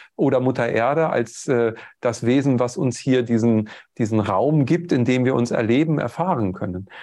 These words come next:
Also da, das ist genau, wie du sagst, das ist der Schlüssel letztendlich,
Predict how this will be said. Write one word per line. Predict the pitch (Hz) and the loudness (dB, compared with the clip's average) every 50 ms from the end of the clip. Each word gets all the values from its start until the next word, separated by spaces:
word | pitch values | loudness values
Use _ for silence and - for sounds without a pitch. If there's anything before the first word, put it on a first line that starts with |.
| - - - | -20 -10 -6
Also | - - 117 135 123 131 135 131 - - - | -4 -2 0 0 -2 -2 -6 -12 -14 -8 -6
da, | 151 - | -4 -4
das | - - - 170 156 165 165 - | -6 -6 -6 -4 -4 -4 -4 -2
ist | 220 202 165 170 - | 0 0 0 0 -2
genau, | - 165 165 175 220 220 | -2 0 0 0 0 0
wie | 196 | 0
du | 196 175 | 2 2
sagst, | 196 214 208 202 - - - | 2 0 0 -2 -4 -6 -6
das | 131 120 - 233 | -6 -4 -4 -4
ist | 180 165 - | -4 -2 -2
der | 160 151 | -2 -2
Schlüssel | - - - 156 151 196 190 - 202 165 | -2 -2 0 2 2 2 2 0 0 0
letztendlich, | 143 135 131 - - 127 135 151 165 180 180 175 175 | 0 0 -2 -2 -2 -2 -2 0 0 0 0 0 -2